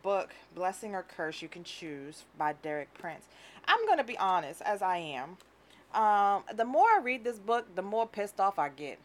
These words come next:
about it because it's so black and white and it does not leave any room for questioning. And I don't like anything that doesn't leave room for questioning. Um, it's more so, especially when I'm talking about these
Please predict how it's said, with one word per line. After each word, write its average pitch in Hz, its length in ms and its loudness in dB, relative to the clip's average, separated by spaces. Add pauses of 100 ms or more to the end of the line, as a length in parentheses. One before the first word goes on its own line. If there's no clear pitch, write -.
(280)
about 165 320 2
it 139 100 -8 (240)
because 262 360 2
it's 247 180 -4
so 262 640 2
black 220 300 2
and 208 160 -6
white 190 280 0
and 185 120 -8
it 175 140 -10
does 196 280 2
not 190 500 -4
leave 196 340 -10
any 202 280 -8
room 196 320 -8
for 202 180 -12
questioning. 147 800 -8 (380)
And 196 120 -2
I 208 120 4
don't 226 420 0
like 233 320 0 (260)
anything 247 540 -6
that 185 140 -4
doesn't 190 320 -4
leave 190 200 -10
room 185 120 -8
for 196 140 -12
questioning. 165 760 -4 (320)
Um, 220 260 4
it's 226 160 -4
more 269 260 0
so, 254 640 0 (400)
especially 294 380 -4
when 269 120 -2
I'm 233 220 -6
talking 240 260 -2
about 208 200 0
these 208 160 -10